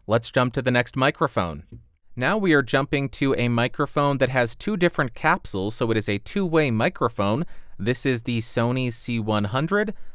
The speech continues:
I am on the cardioid polar pattern. I am six inches off. Gain at two o'clock, and here is how this sounds. This goes for fourteen hundred dollars. Let's jump back to the Lauten, and we have two more to go, I think. Very cool.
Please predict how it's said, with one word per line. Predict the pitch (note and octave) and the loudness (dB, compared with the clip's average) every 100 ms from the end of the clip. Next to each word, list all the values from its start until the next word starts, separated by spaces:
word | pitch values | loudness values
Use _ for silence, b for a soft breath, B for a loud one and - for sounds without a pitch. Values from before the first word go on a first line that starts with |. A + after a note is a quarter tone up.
| - | -2
I | A2+ | 2
am | A2+ | 2
on | G#2+ G#2 | 2 2
the | G2+ | -2
cardioid | - A#2+ A#2 A2+ G#2+ G2+ | 2 2 4 2 2 0
polar | - A#2 B2+ | -2 0 0
pattern. | C3 D3 C#3 D#3+ F3+ - | 0 2 4 4 2 0
I | G#2+ A2 | 2 2
am | G#2 G#2+ G#2 | 2 -2 -2
six | G2+ - A#2 - | -2 -2 -2 -2
inches | A#2+ A2+ G2 | -6 -4 -2
off. | A2 E3+ - - b b - | 0 -2 -4 -14 b b -10
Gain | G#2 A#2+ A#2+ | -2 0 0
at | - | -2
two | - A#2 | -2 0
o'clock, | A2 - A2+ A2 - | 0 -2 0 0 -2
and | F#2 A2 A2+ A2 G#2 | -4 0 2 2 -2
here | - A#2 | 0 0
is | A#2 | 2
how | B2 | 2
this | A2+ A2 | 2 0
sounds. | - B2 D3+ G3+ G#3+ - b b b | 0 0 0 0 -2 -8 b b b
This | G2 B2 C3+ | 0 0 0
goes | - C3 C3 B2+ | 2 4 4 2
for | - A#2+ | 0 0
fourteen | A2+ C3+ C3+ - D3+ D3 | 2 0 0 -2 -2 0
hundred | C#3+ D3+ D3 D3+ D3 | 0 0 0 0 2
dollars. | E3 A3 A2 F2+ - - - - - - | 2 2 0 -2 -8 -16 -16 -16 -16 0
Let's | G#2+ A#2 | 0 0
jump | - B2 A2+ | 0 0 4
back | A#2+ A#2+ | 2 2
to | A#2 | -2
the | A2 | 2
Lauten, | A2 A#2+ C#3+ | 4 4 2
and | B2 A#2+ A2+ | -2 0 0
we | A2+ A2+ | 0 4
have | A2 G2 - | 4 2 -4
two | - G3 | -2 2
more | F#3+ F3 F3 E3+ | 4 6 4 2
to | - | 0
go, | C#3 E3 B3 | 0 2 4
I | A2 | 2
think. | - F#2+ F2 - - - - | 2 -6 -8 -14 -20 -18 -2
Very | B2 G3 C3+ F#2+ E2+ | 2 6 4 2 -4
cool. | - G#3 G#3+ G2+ F2+ | 2 4 6 4 0